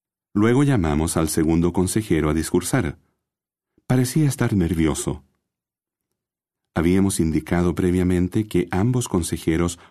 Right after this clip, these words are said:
probablemente discursarían en la sesión de la tarde. Iríamos a comer a su casa en el intervalo entre las dos sesiones.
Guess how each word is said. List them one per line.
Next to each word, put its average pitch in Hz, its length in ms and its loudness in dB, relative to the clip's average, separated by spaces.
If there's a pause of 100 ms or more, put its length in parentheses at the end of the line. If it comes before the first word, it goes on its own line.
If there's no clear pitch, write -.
(140)
probablemente 98 720 0
discursarían 90 800 0
en 76 100 2
la 76 80 0
sesión 73 380 -2
de 73 80 -4
la 73 120 -2
tarde. 78 460 -2 (1400)
Iríamos 78 520 0
a 80 80 -2
comer 76 280 0
a 78 60 0
su 87 180 -2
casa 87 360 -2
en 90 80 0
el 76 120 0
intervalo 85 680 0
entre 76 280 -2
las 73 160 -4
dos 78 160 -4
sesiones. 87 640 -2